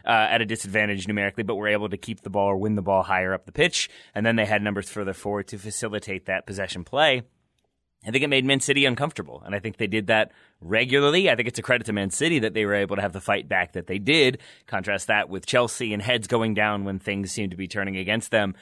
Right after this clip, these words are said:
And I think you did see some spirit, some fight back from Man City, but I think you also saw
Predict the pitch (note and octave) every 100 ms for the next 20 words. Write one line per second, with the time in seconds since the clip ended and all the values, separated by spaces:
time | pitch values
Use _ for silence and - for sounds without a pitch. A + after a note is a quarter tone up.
0 | - _ G#2+ A2+ G#2+ A2 A2 A2 B2+ -
1 | B2 F#2+ - C3 A#2+ - B2 G#2+ G2+ -
2 | G#2+ A#2+ G#2 G2+ F#2 G2+ F#2+ F2+ - A#2+
3 | A2+ F2+ F#2+ F#2 G2 E2 F#2 F#2+ F#2+ -
4 | F2